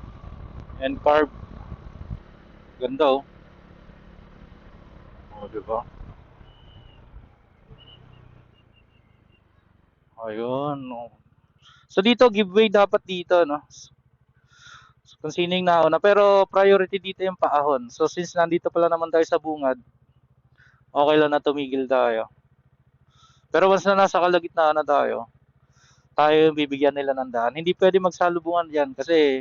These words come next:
two, two lane yan. Since kurbada, eh, dapat ay mag, ano, isa lang talaga nakakadaan. Ang lalim kasi ng liko niya, no? Hindi pwede magkasalubong.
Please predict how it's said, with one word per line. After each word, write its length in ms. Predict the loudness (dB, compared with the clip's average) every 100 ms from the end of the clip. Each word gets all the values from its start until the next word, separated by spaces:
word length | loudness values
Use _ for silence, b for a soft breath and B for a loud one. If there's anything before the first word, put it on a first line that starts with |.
| 0
two, 80 | 0
two 240 | 4 4
lane 320 | 4 0 0
yan. 160 | -2 -2 -10 _ _ _ _ _ _ _ _
Since 240 | -2 -2
kurbada, 800 | 0 -2 4 2 4 0 0 -4 -6
eh, 560 | -2 0 0 0 -2 -6 _ _ _ _ _ _ _
dapat 400 | -4 -2 -4 -2
ay 80 |
mag, 160 | -4 -4
ano, 240 | -6 -8 -12 _ _ _ _ _ _ _ _ _ _ _
isa 160 | -4 0
lang 240 | 0 -2 -2
talaga 240 | -2 0 0
nakakadaan. 640 | 0 0 -2 -4 -6 -8 _ _ _ _ _ _
Ang 140 | -6 0
lalim 280 | 2 2 2
kasi 160 | 0 0
ng 160 | -2
liko 240 | -4 -10 -12
niya, 160 | -12
no? 160 | -10 -14 _ _ _ b b b
Hindi 160 | _ 0
pwede 240 | 2 2
magkasalubong. 880 | 0 -2 -2 0 -2 -6 -8 -14 -14